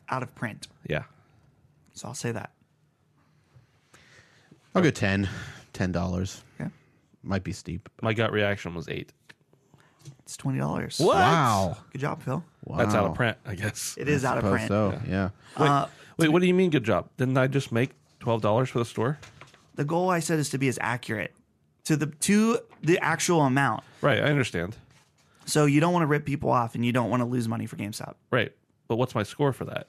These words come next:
Speaker 2: If I guessed eight and that's twenty.
Speaker 3: Plus twelve?
Speaker 1: I'm not a smart man, guys.
Speaker 2: I know, but you made the game up. <laughs> I would have actually, if they took that, I would have actually made the store an additional twelve dollars.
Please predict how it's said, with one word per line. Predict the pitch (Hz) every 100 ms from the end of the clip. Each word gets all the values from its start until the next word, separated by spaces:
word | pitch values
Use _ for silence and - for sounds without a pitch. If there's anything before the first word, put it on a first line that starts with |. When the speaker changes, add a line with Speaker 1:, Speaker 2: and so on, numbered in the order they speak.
| -
Speaker 2:
If | -
I | 110
guessed | 127 127 -
eight | 117 98 95 - _
and | 107
that's | 101 -
twenty. | - 127 92 110 - _ _ _ _ _ _ _ _ _ _ _ _ _ _ -
Speaker 3:
Plus | 95 -
twelve? | - 104 120 -
Speaker 1:
I'm | 139
not | 143
a |
smart | 123 - 117 -
man, | 117 113
guys. | 113 139 113 - - _
Speaker 2:
I | -
know, | 151 233
but | 113
you | 143
made | 151 147
the |
game | 139 233 262
up. | - -
<laughs> | - - - _ _ _ - -
I | -
would | 180
have | 165
actually, | 151 151 - 127
if |
they | 131 135
took | 180 190
that, | 113
I | 98
would | 101
have | 104
actually | 101 -
made | 92 98 104
the | 101
store | - 101
an | 95
additional | 95 - 92
twelve | - 87
dollars. | 87 92 - -